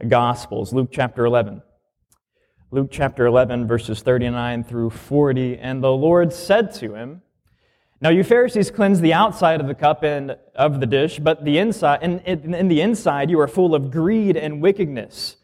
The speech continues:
You fools, did not he who made the outside make the inside also?'" Right, in that text there, he calls them fools. He says that they're full with wickedness,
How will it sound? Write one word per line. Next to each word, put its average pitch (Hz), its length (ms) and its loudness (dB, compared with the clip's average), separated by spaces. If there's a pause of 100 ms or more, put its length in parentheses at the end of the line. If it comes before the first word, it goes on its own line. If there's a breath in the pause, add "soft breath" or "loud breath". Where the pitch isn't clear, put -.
(200)
You 202 180 4
fools, 208 680 0 (400)
did 175 160 4
not 214 220 0
he 190 220 -2
who 208 140 2
made 170 340 0
the 165 180 2
outside 147 580 -2
make 156 260 -8
the 165 220 -4
inside 156 680 -8
also?'" 151 380 -8
Right, 165 160 -4
in 143 80 -10
that 165 320 -6
text 185 400 -6
there, 139 320 0 (200 soft breath)
he 139 80 -6
calls 190 300 0
them 247 160 2
fools. 170 580 -2 (380)
He 151 80 -4
says 185 240 0
that 180 140 0
they're 175 100 -2
full 185 380 2
with 180 280 -2 (160)
wickedness, 180 840 -2